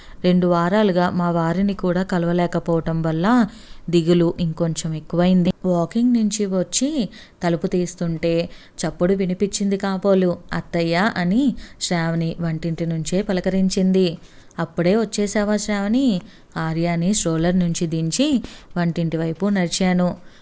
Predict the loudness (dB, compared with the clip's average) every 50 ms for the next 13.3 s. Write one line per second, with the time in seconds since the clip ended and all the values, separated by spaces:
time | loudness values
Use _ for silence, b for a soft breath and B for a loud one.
0 | B B B -2 0 0 2 0 0 0 0 -2 0 2 2 2 0 0 -2 -6
1 | B B B B B 0 2 2 4 4 4 4 4 2 2 4 4 4 4 4
2 | 2 0 -2 -2 -4 -2 -2 0 0 0 0 2 2 2 2 2 2 2 2 2
3 | 2 0 2 2 4 4 4 4 2 2 2 2 0 0 -2 B B B B B
4 | B B B -2 0 2 2 2 2 2 2 2 2 2 2 4 4 4 4 4
5 | 4 2 2 0 0 0 0 0 -2 0 2 2 2 2 2 2 2 2 2 0
6 | 2 0 0 2 2 2 2 2 4 2 2 0 B B B B B B B 0
7 | 0 0 2 2 2 2 4 2 2 2 0 0 2 2 2 2 2 2 2 2
8 | 2 2 0 0 0 0 0 0 0 -4 -6 b b b b b -2 0 0 0
9 | 0 -2 -2 0 0 0 0 -2 -2 -4 -2 -2 -2 0 0 0 0 0 0 2
10 | 2 0 0 -2 -2 0 0 2 2 2 2 0 0 -4 b b b b b b
11 | -6 -2 -2 0 0 2 2 4 4 4 2 2 2 0 0 2 0 2 2 2
12 | 2 0 0 0 -2 -2 -2 -2 -2 0 2 2 2 2 2 2 0 0 -2 -2
13 | 0 0 2 4 4